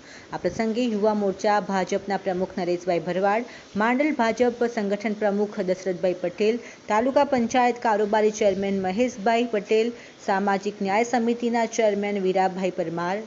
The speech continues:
સ્વામી વિવેકાનંદ યુવક બોર્ડમાંથી જયદીપભાઈ મોરી, તાલુકા સદસ્ય પસાભાઈ જાદવ, નવગણભાઈ ઠાકોર સહિતના મહાનુભાવો ઉપસ્થિત રહ્યા. બ્લડ ડોનેશન કેમ્પનું સંચાલન અમદાવાદ રેડ ક્રોસ બ્લડ બેંક દ્વારા કરાયું.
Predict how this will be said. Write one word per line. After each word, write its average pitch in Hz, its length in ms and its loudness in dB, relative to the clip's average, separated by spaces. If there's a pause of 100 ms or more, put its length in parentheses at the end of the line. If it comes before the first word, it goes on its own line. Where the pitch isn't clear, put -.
સ્વામી 185 440 0
વિવેકાનંદ 202 640 0
યુવક 196 380 0
બોર્ડમાંથી 196 520 0
જયદીપભાઈ 180 680 0
મોરી, 208 320 2 (340)
તાલુકા 247 440 4
સદસ્ય 233 520 2
પસાભાઈ 196 560 0
જાદવ, 185 420 0 (220)
નવગણભાઈ 240 580 2
ઠાકોર 202 360 -2
સહિતના 190 580 -2
મહાનુભાવો 180 840 0 (100)
ઉપસ્થિત 226 580 -2
રહ્યા. 151 300 -4 (600)
બ્લડ 175 220 2
ડોનેશન 175 460 2
કેમ્પનું 226 420 -2
સંચાલન 208 500 0
અમદાવાદ 190 540 2 (100)
રેડ 175 260 -2
ક્રોસ 175 340 2
બ્લડ 160 340 -2
બેંક 160 260 -2
દ્વારા 156 320 -2
કરાયું. 190 360 0